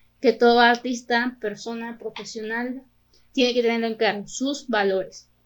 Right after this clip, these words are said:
Y que si teniéndolos claro, puedes proyectarlo de muchas, muchas, muchas maneras.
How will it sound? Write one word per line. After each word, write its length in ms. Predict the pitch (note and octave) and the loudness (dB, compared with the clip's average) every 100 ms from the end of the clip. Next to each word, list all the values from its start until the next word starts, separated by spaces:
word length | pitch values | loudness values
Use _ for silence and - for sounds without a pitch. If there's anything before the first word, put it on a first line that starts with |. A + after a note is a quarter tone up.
| _ _ _ - - - | _ _ _ -20 -18 -8
Y 180 | A#3+ | -6
que 280 | - A#3+ A#3 | 4 4 4
si 260 | - B3 A3+ | -2 -8 -8
teniéndolos 560 | - A#3+ B3 C#4+ C4 - | -4 -2 0 -2 -2 2
claro, 320 | C4+ C#4+ C#4+ | 4 6 4
puedes 320 | C#4 C4 C4+ | 0 0 -2
proyectarlo 640 | C4+ A#3+ A3 A3 A#3 A#3 B3+ | -2 0 0 -2 -4 -2 0
de 140 | A3+ | 0
muchas, 480 | A3 B3 C4+ C4+ A#3+ | 2 0 -2 -4 -2
muchas, 440 | B3+ B3+ C4 A#3+ | -2 -4 -10 -4
muchas 340 | A#3+ A#3+ B3 A#3+ | -4 -4 -8 -8
maneras. 580 | G#3+ G3+ F3+ D#3 - | -6 -6 -6 -8 -20